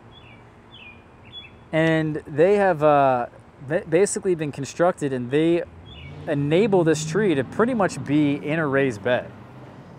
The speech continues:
It's about four inches high off the ground. There's rocks on top.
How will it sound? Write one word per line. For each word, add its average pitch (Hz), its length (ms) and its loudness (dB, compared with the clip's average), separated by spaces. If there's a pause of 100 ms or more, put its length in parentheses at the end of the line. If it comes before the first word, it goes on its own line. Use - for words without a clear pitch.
(200)
It's 127 140 -12
about 151 280 0
four 175 340 -4
inches 139 260 -8
high 135 220 2
off 123 180 0
the 113 80 -12
ground. 110 460 -4 (420)
There's 123 220 -12
rocks 131 360 2
on 131 160 -8
top. 123 340 0